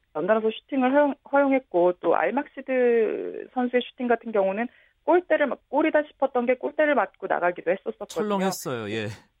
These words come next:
Speaker 1: 네, 경기 후에 에이에프씨에서 선정한 경기 엠브이피가 이 승리팀 한국이 아닌 쿠웨이트의 아지즈 몫으로 돌아갔다는 점에서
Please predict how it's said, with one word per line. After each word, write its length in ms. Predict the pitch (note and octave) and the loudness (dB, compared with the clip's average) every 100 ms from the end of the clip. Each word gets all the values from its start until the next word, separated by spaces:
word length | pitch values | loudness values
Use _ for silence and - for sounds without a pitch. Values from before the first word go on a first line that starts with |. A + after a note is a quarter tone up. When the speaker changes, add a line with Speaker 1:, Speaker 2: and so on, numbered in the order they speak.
| _ - | _ -2
Speaker 1:
네, 440 | F3+ F#3+ F3+ D#3+ D3 | 2 4 4 2 -2
경기 280 | F#3+ G3 A#3+ | -8 -4 0
후에 240 | B3 F#3+ | 2 4
에이에프씨에서 840 | F#3+ A3+ - A#3+ - A#3+ A#3 A#3 A3+ | 2 0 -4 -16 0 0 2 0 0
선정한 580 | C4+ B3+ A#3+ A#3 A#3 A3+ | 0 2 2 2 -2 -6
경기 260 | F#3 F3 F3+ | -6 0 0
엠브이피가 680 | D#3 F3 F3+ - F3+ G#3 F#3 _ _ | 0 -2 -4 -6 0 0 0 _ _
이 80 | - F3 | -14 -8
승리팀 500 | C4+ D#4 - - C#4 | -4 -4 -4 -2 0
한국이 420 | D4+ D#4 D4 C4 | 0 0 -2 0
아닌 340 | G#3+ D#3+ F#3+ A3+ | 2 2 -2 -10
쿠웨이트의 500 | - C4+ C4 - G#3 | -4 -2 -2 -2 0
아지즈 340 | - D3 G#3+ | 0 -2 -6
몫으로 440 | B3 A#3 - A3 G3+ | -6 -8 -8 -6 -6
돌아갔다는 680 | - F3+ F3+ F3 E3+ E3+ E3 | 0 0 2 0 -2 -4 -4
점에서 500 | D#3+ D#3+ D#3 G3 | -8 -6 -4 -2